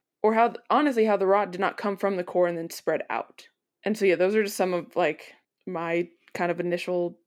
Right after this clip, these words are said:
soliloquy, I <laughs> guess, of reactions about this report. I just, I don't know. I just, like, from the racism to the sexual abuse that spanned years,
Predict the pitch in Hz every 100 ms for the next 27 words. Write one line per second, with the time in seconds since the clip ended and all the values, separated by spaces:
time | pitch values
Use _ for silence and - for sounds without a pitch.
0 | _ _ _ _ _ _ _ - - 196
1 | 185 185 190 - 202 196 190 - - -
2 | - 247 247 226 214 - - - - -
3 | - 214 226 247 247 240 240 226 240 247
4 | 247 247 262 247 - 208 220 - - _
5 | _ _ - 220 247 294 262 202 202 226
6 | _ - 196 180 175 - _ _ _ _
7 | - - 220 202 - 196 196 233 247 226
8 | 220 208 202 196 - 165 135 - _ _
9 | _ - - 254 254 247 208 208 220 180
10 | - - - 196 196 185 175 165 175 196
11 | 208 214 214 233 -